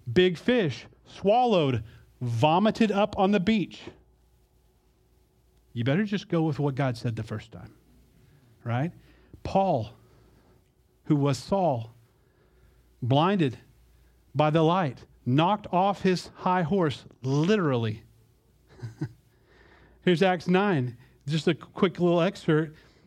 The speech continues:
Uh, verse three, as he went on his way, he approached Damascus. What was he going to Damascus for? He was going to persecute Christians.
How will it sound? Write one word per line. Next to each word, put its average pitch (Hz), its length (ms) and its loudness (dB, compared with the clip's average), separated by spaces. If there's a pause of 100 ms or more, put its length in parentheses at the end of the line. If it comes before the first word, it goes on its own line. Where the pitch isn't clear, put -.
Uh, 160 240 2
verse 156 280 0
three, 180 460 0
as 143 140 0
he 160 80 4
went 160 200 2
on 180 80 2
his 156 140 2
way, 175 160 2
he 175 100 4
approached 165 400 -2
Damascus. 170 600 -2 (300)
What 151 120 2
was 175 120 2
he 175 80 2
going 175 200 4
to 160 80 0
Damascus 160 440 -2
for? 120 220 -4
He 131 80 0
was 143 100 -4
going 175 180 0
to 147 40 0
persecute 151 480 -6
Christians. - 460 -12